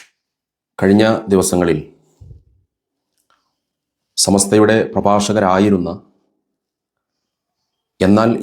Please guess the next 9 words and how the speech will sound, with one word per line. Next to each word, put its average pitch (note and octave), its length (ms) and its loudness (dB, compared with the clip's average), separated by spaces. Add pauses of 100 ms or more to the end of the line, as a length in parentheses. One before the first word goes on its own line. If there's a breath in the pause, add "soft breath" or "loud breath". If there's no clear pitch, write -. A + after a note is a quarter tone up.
ഇന്ന് A2 200 0 (1040)
സമസ്തയെ G#2+ 540 0 (180)
പ്രതിസന്ധിയിലാക്കുന്നതിനു G2+ 1120 0
വേണ്ടി, F2 240 -6 (100)
പ്രതിരോധത്തിലാക്കുന്നതിനു G2 1040 -2
വേണ്ടി E2 240 -8 (360)
രാപ്പകൽ G2+ 480 0 (100)
പണിയെടുക്കുന്ന F#2+ 560 -2
ചില F#2 100 -6